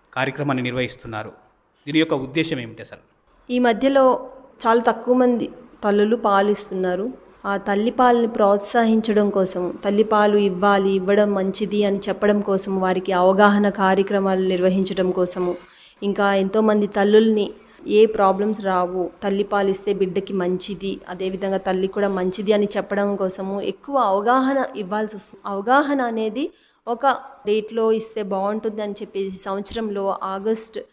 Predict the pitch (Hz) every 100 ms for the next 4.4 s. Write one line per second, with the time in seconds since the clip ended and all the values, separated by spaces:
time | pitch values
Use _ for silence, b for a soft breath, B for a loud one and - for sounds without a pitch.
0 | b 202 202 220 240 220 196 196 202 190
1 | 196 196 190 196 202 190 - _ 196 190
2 | 190 190 180 180 185 185 185 202 196 202
3 | 208 202 202 190 185 190 190 190 190 180
4 | 190 - 202